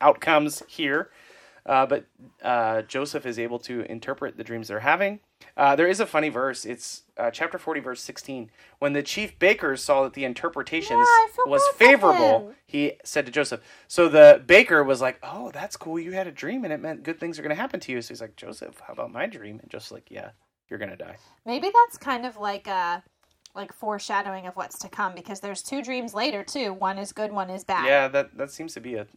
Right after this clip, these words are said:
Speaker 1: a theme anyway. Uh, but something you'll wanna, you'll wanna remember for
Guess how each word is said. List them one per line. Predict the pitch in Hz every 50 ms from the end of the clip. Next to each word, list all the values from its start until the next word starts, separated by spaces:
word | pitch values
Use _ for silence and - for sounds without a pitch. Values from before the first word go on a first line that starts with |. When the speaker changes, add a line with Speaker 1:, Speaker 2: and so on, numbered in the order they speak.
| _ -
Speaker 1:
a | - 110
theme | - - 180 160 131
anyway. | 92 80 69 76 95 107 110 _ _ _ _ _ _ _ _ -
Uh, | - 139 143 135 139 135 131 120 - - -
but | - 165 -
something | - 233 240 240 240
you'll | 226 220
wanna, | 214 208 202 180 - -
you'll | - 160 170
wanna | 170 165 165 165 160
remember | 151 143 151 170 175 151 139 131
for | - - 131 123 120 117